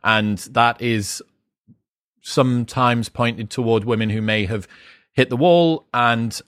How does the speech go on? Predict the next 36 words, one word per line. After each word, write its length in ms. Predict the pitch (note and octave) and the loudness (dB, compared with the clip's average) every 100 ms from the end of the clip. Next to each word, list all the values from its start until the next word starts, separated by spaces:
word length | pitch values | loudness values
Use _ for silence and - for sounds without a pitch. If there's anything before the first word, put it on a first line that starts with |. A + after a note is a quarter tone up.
| - | 2
are, 480 | A#2 A2+ A2 G#2 - - | 4 6 6 2 -2 -4
uh, 140 | A2 A2 | -4 -4
looking 540 | A#2 B2 - A#2 A2+ - | -2 -2 -2 -4 -6 -4
at 140 | A2 | -4
a 100 | G#2+ | -4
future 480 | G2+ - A#2 - G#2+ | -4 -4 -6 -4 -6
that 260 | G2+ G2 - | -4 -8 -10
is 160 | G2 - | -14 -12
potentially 540 | A2+ G#2+ G#2+ - G2 | -8 -6 -6 -6 -8
childless, 600 | F#2 B2 C3 B2+ A#2 - | -2 2 2 2 -2 -4
without 240 | G#2 G2+ G2 | -2 0 0
a 40 | |
family, 360 | G2+ C3+ C3 B2 | 0 0 0 -2
because 300 | A2+ G#2+ G2 | -4 -6 -6
they 140 | G2+ | -4
haven't 260 | F#2 G#2 G#2+ | -2 -4 -4
been 140 | G#2 | -6
able 120 | G2+ | -6
to 60 | G2+ | -6
find 220 | - G2+ | -6 -6
a 40 | F#2+ | -4
partner 320 | A2+ A2 G2+ | -4 -4 -4
that 180 | G2 - | -8 -4
they 140 | G#2 | -4
feel 320 | F#2+ A2 G2+ - - - - _ - | -4 -4 -4 -6 -20 -20 -20 _ -12
attracted 460 | F2+ C3+ - C3 | 0 0 0 -4
to. 280 | - B2 A2 - _ | -2 0 0 -4 _
So 100 | - | 2
you 80 | B2+ | 4
have 220 | D#3 A#2 _ _ _ _ | 4 0 _ _ _ _
kind 220 | - F3+ | -2 0
of 120 | B2+ - | 0 -4
two 280 | - F#3 F#3+ | -2 0 2
big 240 | D3+ A2+ | 0 -2
swaths 640 | - C#3 B2 - - - _ - | 0 0 0 -4 -16 -16 _ -6
of 540 | A#2+ G#2 G#2 - - | -4 -4 -8 -20 -20